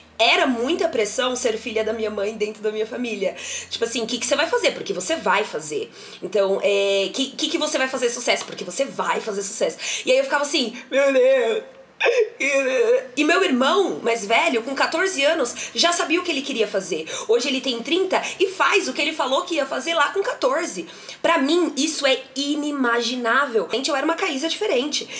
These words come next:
Chegou no ensino médio, essa pergunta do que que você quer ser quando crescer se tornou uma faca enorme no meu estômago, porque eu queria ser tudo que eu gostava, e eu gostava de muita coisa.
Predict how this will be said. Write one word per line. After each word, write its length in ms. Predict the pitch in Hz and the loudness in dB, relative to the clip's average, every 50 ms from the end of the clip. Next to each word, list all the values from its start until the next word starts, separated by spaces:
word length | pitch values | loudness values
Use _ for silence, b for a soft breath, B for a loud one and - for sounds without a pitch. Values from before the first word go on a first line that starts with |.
| B B B | B B B
Chegou 220 | - 262 220 254 294 | -2 0 0 0 0
no 60 | 359 | 0
ensino 260 | 349 - 320 269 240 | -2 0 -2 -2 0
médio, 480 | 247 240 269 320 359 277 220 233 - - | 2 2 2 2 2 2 2 0 0 2
essa 220 | 214 220 - 294 | 0 0 0 0
pergunta 400 | - 302 277 247 254 254 262 262 | 0 -2 -2 -2 -4 -4 -4 -4
do 80 | 214 226 | -6 -6
que 120 | 226 - | -8 -12
que 120 | 262 - 285 | -10 -8 -6
você 260 | 277 294 277 262 233 | -4 -4 -4 -4 -4
quer 140 | 240 233 208 | -4 -6 -6
ser 120 | - 220 - | -6 -6 -6
quando 200 | 226 214 202 196 | -6 -8 -6 -6
crescer 540 | - 180 175 - - - 240 294 240 - - | -6 -8 -8 -6 -2 0 0 0 0 -2 -4
se 400 | - - - - - - 247 240 | -6 -6 -6 -6 -6 -6 -6 0
tornou 260 | 262 269 262 262 262 | 2 2 2 4 4
uma 160 | 262 277 320 | 2 2 2
faca 720 | 320 - - 294 262 - - - - 277 214 - - - - | 0 0 0 0 2 2 0 -2 -2 -2 -2 -2 -2 -4 -2
enorme 560 | - 349 359 330 269 262 277 294 359 320 302 269 | 0 0 2 2 4 4 4 2 2 0 -2 -2
no 80 | 254 | -2
meu 160 | 262 254 269 | -2 -2 -2
estômago, 640 | - - - 302 277 320 392 392 302 220 190 190 B B B B B B - | -4 -4 -2 2 2 2 4 2 0 0 -2 -6 B B B B B B -4
porque 220 | 302 - - 403 | -2 0 0 0
eu 60 | - | 0
queria 260 | - 349 320 320 311 320 | 0 2 2 2 2 2
ser 200 | - 359 349 - - | 0 -2 -4 -4 -2
tudo 200 | 339 320 320 320 | -2 -2 -2 -2
que 80 | 349 | -2
eu 80 | 349 285 | -2 -2
gostava, 520 | 339 339 - - 311 302 311 339 339 294 | -2 -4 -4 -2 0 2 2 2 0 0
e 60 | 269 269 | -2 -2
eu 80 | 262 | -2
gostava 420 | 262 302 302 - 302 285 294 311 302 | -2 -4 -4 -2 0 0 0 -2 -4
de 140 | - 302 | -4 -6
muita 240 | 294 277 277 285 311 | -6 -6 -4 -6 -6
coisa. 500 | 311 - 302 277 294 320 311 226 196 185 | -2 0 0 0 0 -2 -4 -6 -8 -8